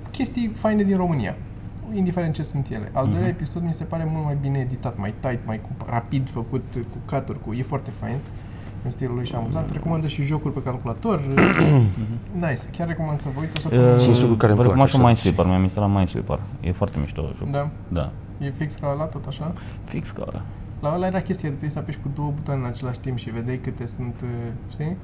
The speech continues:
Speaker 1: Era o chestie, dar stai cu click și stânga și dreapta în același timp și să apăsau un lei și pe aia veneau. Era o șmecherie.
Speaker 2: Da?
Speaker 1: Care era în el, care nu cred că e în ăsta.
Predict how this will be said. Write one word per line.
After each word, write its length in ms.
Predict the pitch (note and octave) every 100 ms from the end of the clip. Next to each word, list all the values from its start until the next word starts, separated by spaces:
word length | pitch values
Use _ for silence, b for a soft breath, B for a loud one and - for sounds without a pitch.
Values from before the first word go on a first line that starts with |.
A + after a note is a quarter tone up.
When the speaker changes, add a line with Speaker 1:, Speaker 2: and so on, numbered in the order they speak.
| - - - - C3
Speaker 1:
Era 100 | C3+
o 40 | C3
chestie, 260 | C3 - A2
dar 100 | A2+
stai 220 | - B2+ B2
cu 60 | - - - - -
click 180 | C3 C3 - -
și 140 | -
stânga 260 | C3+ C3 A#2+
și 80 | -
dreapta 220 | B2+ A#2 A#2
în 60 |
același 220 | A2 A#2+ -
timp 180 | D3
și 100 | -
să 120 | - F#3+
apăsau 340 | - C3 C#3+
un 60 | C#3+
lei 100 | C3+
și 60 |
pe 100 | -
aia 100 | C#3
veneau. 240 | C3 C3+ C3 B - -
Era 100 | E3
o 40 | C#3+
șmecherie. 440 | C#3 C3+ C#3 A#2+ G2+ - - - - - F#2+
Speaker 2:
Da? 40 | G#2+ - -
Speaker 1:
Care 120 | B2+
era 80 | C3
în 40 | B2+
el, 60 | A2 - -
care 120 | A#2
nu 100 | B2 -
cred 120 | G2+
că 60 | -
e 40 | G#2+
în 60 |
ăsta. 180 | G#2+